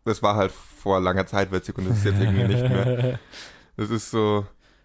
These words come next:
Speaker 1: ein bisschen wie, äh, neulich hab ich Spaceballs wieder gesehen
Speaker 2: Mhm.
Speaker 1: und hab mir bei vielen Sachen gedacht, hey, die hab ich witziger in Erinnerung oder hey, die
Speaker 2: Okay.
Speaker 1: waren sicher früher witziger. Und dieser Film macht das Ganze nur noch mal extremer.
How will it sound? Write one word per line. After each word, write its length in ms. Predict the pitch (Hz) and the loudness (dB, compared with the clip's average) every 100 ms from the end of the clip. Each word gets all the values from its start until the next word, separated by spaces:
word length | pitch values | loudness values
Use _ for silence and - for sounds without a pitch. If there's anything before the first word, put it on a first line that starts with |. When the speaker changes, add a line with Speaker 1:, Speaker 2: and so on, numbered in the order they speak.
| - | -12
Speaker 1:
ein 80 | 139 | -4
bisschen 440 | 151 - 156 147 | -4 -4 -4 -4
wie, 280 | 139 131 131 | -2 -2 0
äh, 160 | 117 117 | 2 2
neulich 340 | 120 143 151 | 4 2 2
hab 100 | 147 | 0
ich 100 | 127 | -2
Spaceballs 600 | - 113 - 101 92 - | -2 -2 0 -2 -2 -10
wieder 180 | 92 95 | -4 -2
gesehen 380 | 90 - 92 92 | -4 -6 -2 0
Speaker 2:
Mhm. 60 | 120 | 2
Speaker 1:
und 380 | 127 120 - | 0 -2 -6
hab 120 | 104 101 | -4 -2
mir 120 | 98 | 0
bei 140 | 98 | 0
vielen 220 | - 101 92 | 0 -4 -2
Sachen 260 | 98 95 | -6 -6
gedacht, 280 | 92 95 92 | -4 -4 -2
hey, 140 | 98 | -2
die 80 | 95 | 0
hab 80 | 95 | 0
ich 100 | 92 | -2
witziger 340 | 92 - 101 101 | -8 -6 -4 -2
in 80 | |
Erinnerung 460 | 107 110 110 113 110 | -2 -2 -2 -4 -4
oder 180 | 95 98 | -2 -2
hey, 160 | 101 127 | 0 0
die 80 | |
Speaker 2:
Okay. 80 | 113 | 2
Speaker 1:
waren 200 | 98 98 | 2 0
sicher 240 | 95 98 101 | -4 -6 -6
früher 320 | - 107 95 | -4 -2 -2
witziger. 420 | 101 - 117 120 - - - | -2 -6 -4 -4 -8 -18 -4
Und 220 | 107 104 | -4 0
dieser 160 | 110 | 0
Film 200 | 113 113 | 2 0
macht 200 | 107 101 | 0 -4
das 80 | - | -4
Ganze 280 | 98 95 101 | -2 -2 -4
nur 180 | 101 101 | -4 -2
noch 160 | 92 - | -2 -2
mal 160 | 90 | -2
extremer. 540 | 85 - - 92 87 | -2 -10 -6 -4 -4